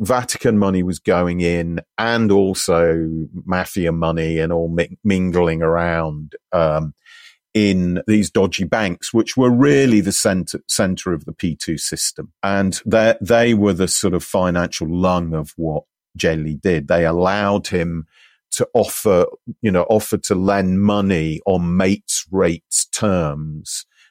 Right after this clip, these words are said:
to troubled businesses in return for them joining and lending support and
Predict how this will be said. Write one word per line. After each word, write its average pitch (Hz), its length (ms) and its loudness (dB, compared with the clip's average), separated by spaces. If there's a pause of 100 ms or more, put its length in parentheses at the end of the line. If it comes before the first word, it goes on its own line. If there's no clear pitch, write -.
(180)
to 98 540 2
troubled 92 480 0
businesses 92 580 0
in 95 180 0
return 127 640 2
for 104 140 -2
them 87 300 0
joining 104 640 2
and 85 120 -4
lending 85 340 -2
support - 600 0
and 87 180 -4